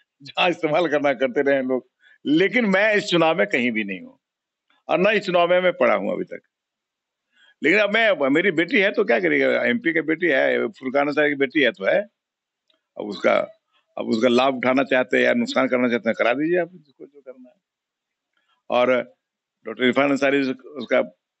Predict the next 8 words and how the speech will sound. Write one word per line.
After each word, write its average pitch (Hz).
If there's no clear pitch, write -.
छोटा 123
भाई 104
है, -
भाई 226
है, 208
भाई 156
के 165
ऐसे 165